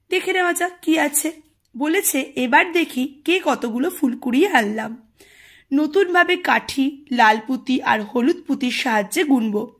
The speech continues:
কাঠিতে নটার বেশি পুঁতি রাখা যাবে না।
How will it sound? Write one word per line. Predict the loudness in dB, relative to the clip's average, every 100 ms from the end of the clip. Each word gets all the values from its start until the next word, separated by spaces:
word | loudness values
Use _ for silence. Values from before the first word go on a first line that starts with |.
| -20 -20 -20 _
কাঠিতে | -2 0 0 0 0 0
নটার | 0 0 2 2
বেশি | 2 -2 -4
পুঁতি | -4 -8 0 2
রাখা | 2 0 -4 0
যাবে | 2 2 2
না। | 2 2 0